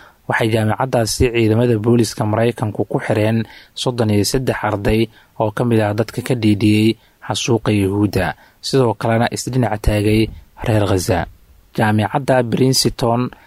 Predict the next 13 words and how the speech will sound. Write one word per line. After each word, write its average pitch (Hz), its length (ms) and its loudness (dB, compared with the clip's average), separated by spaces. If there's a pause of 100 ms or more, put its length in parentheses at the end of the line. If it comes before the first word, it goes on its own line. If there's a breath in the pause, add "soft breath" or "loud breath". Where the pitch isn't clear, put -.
(180 loud breath)
ee 107 140 2
ku 135 160 -2
taal 117 340 0
New 104 380 4
Jersey 120 560 2
ayaa 107 280 -2
ka - 140 -4
mid 113 180 2
ah 110 200 2 (380 loud breath)
jaamacadaha 113 580 0
uu 107 180 0
boolisku 113 560 2
weeraray 107 520 0